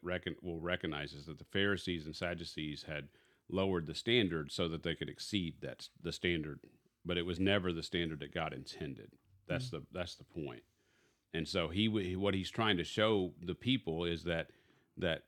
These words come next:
Speaker 1: it's a matter of the heart. Problem with that is, is that, is that what we find is no one can obey the law, right? That's what pushes us to understand grace, right? That's, that's what pushes us to under-, "For all have sinned and fall short of the glory of God." And so we, the law,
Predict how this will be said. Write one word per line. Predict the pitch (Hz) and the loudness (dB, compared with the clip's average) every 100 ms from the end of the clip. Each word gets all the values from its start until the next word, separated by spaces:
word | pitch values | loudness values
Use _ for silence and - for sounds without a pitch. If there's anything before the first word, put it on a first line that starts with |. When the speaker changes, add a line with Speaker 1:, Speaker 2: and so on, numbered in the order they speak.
| - | -6
Speaker 1:
it's | 98 90 | -2 2
a | |
matter | 90 98 92 | 4 6 4
of | 80 | 2
the | 78 | -2
heart. | 101 80 - | 0 0 0
Problem | - 123 135 98 | 2 4 4 4
with | 85 76 | 2 0
that | 76 76 | -2 -2
is, | 73 76 | -4 -4
is | 80 | -4
that, | 92 85 73 - _ _ _ - | 0 0 -2 -8 _ _ _ -2
is | 90 85 | 0 2
that | 82 | 2
what | 90 87 | 2 0
we | 82 | 0
find | - 110 107 | 4 6 6
is | 85 80 | 4 2
no | 87 127 | 4 6
one | 139 76 76 | 6 2 -2
can | - 73 | -4 -4
obey | 67 62 | -4 -6
the | 60 | -6
law, | 52 - - _ _ 87 | -8 -10 -12 _ _ -2
right? | 80 78 - - 92 | 0 -2 -6 -6 4
That's | 104 104 | 6 6
what | 98 82 - | 2 0 0
pushes | 107 92 90 80 | 0 2 2 0
us | 78 - | -2 -2
to | 76 | -2
understand | 80 78 78 73 | -2 -2 -2 -2
grace, | 78 80 52 - - - - | -2 -2 -4 -6 -10 -10 -6
right? | 76 80 | -2 0
That's, | 80 - - | -2 -4 -2
that's | 92 - | 0 0
what | 90 | -2
pushes | - 92 - 85 | 0 -2 -4 -8
us | 85 | -6
to | 82 | -4
under-, | 82 76 - | -4 -6 -4
"For | - 90 | 2 6
all | 92 92 | 8 6
have | 80 | 2
sinned | 95 85 | 0 0
and | 76 | 0
fall | 73 | -2
short | - 92 82 | -2 -2 -2
of | |
the | 73 | -4
glory | 76 78 76 | -6 -4 -4
of | 73 | -6
God." | 69 62 - - _ _ | -8 -8 -10 -18 _ _
And | 95 85 | -2 -2
so | - 92 82 80 - _ 92 - - | 0 2 2 0 -6 _ -18 -16 -4
we, | 101 98 92 92 87 - _ | 2 2 0 -4 -8 -12 _
the | 90 90 92 | -6 0 2
law, | 87 101 120 85 78 | 4 4 6 6 4